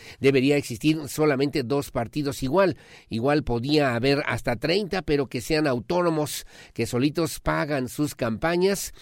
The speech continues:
pero no les, no, no es, no es así, les dan una millonada para que solamente hostiguen con tanta publicidad, me dice Oscar, estamos cansados de tantos spots, que es una, obviamente dentro de la ley electoral, una instrucción que también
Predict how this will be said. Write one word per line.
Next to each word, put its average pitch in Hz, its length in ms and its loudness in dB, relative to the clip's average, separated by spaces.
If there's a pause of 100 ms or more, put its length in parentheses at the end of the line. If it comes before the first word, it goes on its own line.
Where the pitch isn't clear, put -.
(160)
pero 156 200 0
no 147 140 2
les, 127 280 -2
no, 156 280 2 (240)
no 143 140 0
es, 131 120 -4
no 139 100 4
es 143 100 -2
así, 190 220 -2
les 135 180 0
dan 147 120 0
una 170 200 2
millonada 139 800 0
para 117 200 -2
que 117 140 -10
solamente 139 460 -2
hostiguen 151 540 0 (220)
con 110 220 -6
tanta 135 320 -2
publicidad, 123 680 -2
me 113 140 -4
dice 117 320 -4
Oscar, 117 360 -2
estamos 139 280 -4
cansados 135 600 -6
de 131 120 -4
tantos 147 520 -6
spots, - 600 -2 (280)
que - 80 -6
es 151 100 -8
una, 127 440 -2 (300)
obviamente 127 580 0
dentro 127 240 -4
de 117 100 -4
la 110 120 -2
ley 123 200 -2
electoral, 123 520 -4
una 120 140 -4
instrucción 107 540 -6
que 110 120 -8
también 117 380 -6